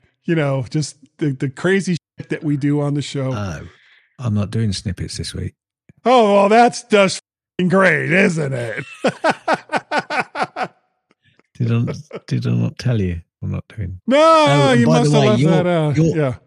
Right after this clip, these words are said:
Speaker 2: your rant last week about Apple, um, not rant, your point about the fact that they might be, um,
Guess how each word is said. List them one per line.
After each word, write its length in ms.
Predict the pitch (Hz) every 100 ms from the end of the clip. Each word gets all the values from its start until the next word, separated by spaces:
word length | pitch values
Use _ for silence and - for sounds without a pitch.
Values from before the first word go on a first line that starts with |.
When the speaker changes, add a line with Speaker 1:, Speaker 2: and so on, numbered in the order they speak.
| -
Speaker 2:
your 260 | 139 156 143
rant 500 | 143 131 107 - -
last 340 | 117 113 -
week 340 | 117 101 85 -
about 340 | 95 104 95
Apple, 460 | 107 - 95 85 82 _ _ _ _
um, 440 | - 92 85 90 - _ _ _ _ _ -
not 260 | 139 135
rant, 500 | 120 95 80 78 -
your 440 | 113 113 107 98 - _ _ -
point 380 | 113 101 92
about 400 | - 95 90 87
the 100 | 101
fact 260 | 90 98 -
that 100 | 92
they 160 | 95 92
might 260 | 90 85
be, 340 | - 85 82 - _ _ _ _ _
um, 480 | - 85 85 82 95